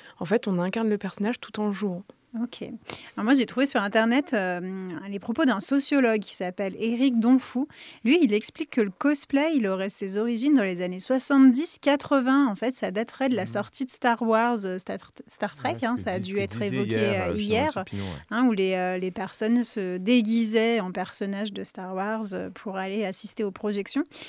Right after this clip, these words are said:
Speaker 2: Et puis que c'est à partir des années deux mille que ça aurait touché le, le Japon et l'univers du manga.
Speaker 3: Ouais.
Speaker 2: Et du coup, la, la question, c'est est-ce que dans la communauté des cosplayers, cosplayeuses, est-ce que vous, vous les voyez, ces différentes générations ?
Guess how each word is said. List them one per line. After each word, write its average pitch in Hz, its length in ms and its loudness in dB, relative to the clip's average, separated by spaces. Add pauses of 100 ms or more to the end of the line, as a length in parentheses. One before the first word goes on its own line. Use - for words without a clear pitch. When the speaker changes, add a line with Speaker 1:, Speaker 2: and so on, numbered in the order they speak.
(380)
Speaker 2:
Et 226 100 0
puis 214 180 -10
que - 60 -14
c'est 226 140 0
à 208 80 2
partir 214 300 2
des 240 100 4
années 233 180 6
deux 247 120 6
mille 269 180 10
que - 60 -10
ça 208 140 -2
aurait 196 160 -2
touché - 280 -6
le, 196 240 -2
le 202 200 0
Japon 214 440 4
et 254 60 6
l'univers 208 460 0
du 202 160 -4
manga. 214 380 2
Speaker 3:
Ouais. 233 40 -6 (380)
Speaker 2:
Et 208 80 -6
du - 20 -8
coup, 311 160 0
la, 226 220 6
la 196 180 -4
question, 226 340 -6
c'est - 160 -6
est-ce 214 200 -2
que 302 120 -2
dans 247 140 2
la 196 300 0
communauté 233 760 4
des 196 120 0
cosplayers, 214 720 -2
cosplayeuses, 220 720 -4
est-ce 214 160 -4
que - 100 -2
vous, 208 480 -2
vous 226 180 0
les 196 140 0
voyez, 226 480 2
ces 208 180 -2
différentes 190 540 -6
générations ? 196 640 -6